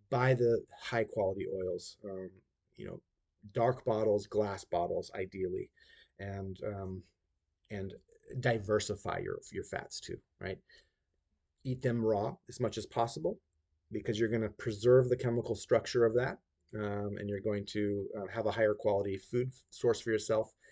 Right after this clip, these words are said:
And if you do need to use a high temperature, I recommend the saturated fats. You know, they're, they're more stable. They're less likely to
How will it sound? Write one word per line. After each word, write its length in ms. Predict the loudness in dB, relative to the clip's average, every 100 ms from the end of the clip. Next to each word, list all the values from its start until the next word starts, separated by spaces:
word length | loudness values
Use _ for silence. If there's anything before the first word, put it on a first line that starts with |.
| -20 -6
And 120 | -4
if 140 | -2
you 80 | -6
do 260 | -2 -2 0
need 200 | 0 2
to 240 | 4 4 0 _ -20 _ _
use 280 | -6 0 2
a 60 | 2
high 260 | 2 2
temperature, 680 | 2 0 -2 2 8 8 8
I 180 | 2 2 4
recommend 600 | 4 2 -2 0 0 -2 -4 _ _ _ _ _ _
the 80 | -12
saturated 580 | -6 -6 -2 0 0 -4
fats. 440 | -8 -12 -14 -14 -10
You 80 | -6
know, 240 | -4 -4 -2
they're, 200 | 0 0
they're 140 | 0 -4
more 240 | 0 0
stable. 440 | 0 2 2 4 2
They're 180 | 2
less 380 | 0 2 0 2
likely 260 | 0 0 2
to 180 | 2